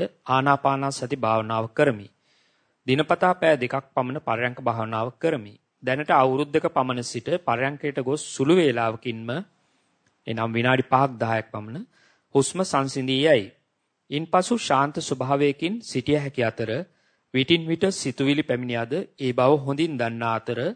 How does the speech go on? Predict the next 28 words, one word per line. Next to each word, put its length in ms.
ඒ 140
දෙස 220
ඇලීමක් 580
හෝ 280
ගැටීමකින් 600
තොරව 340
බලා 280
සිටිය 320
හැකිය. 320
මෙසේ 280
පැය 220
එකමාරක් 540
පමණ 280
පර්යංකයේ 540
සිටිය 320
හැකි 240
අතර 260
එවිට 300
ශරීරයේ 580
කිසිදු 400
චලනයකින් 600
තොරව 320
ගල් 240
ගැසීමෙන් 540
වරහන් 260
ඇතුලේ 300
දාලා 300
තිනවා. 340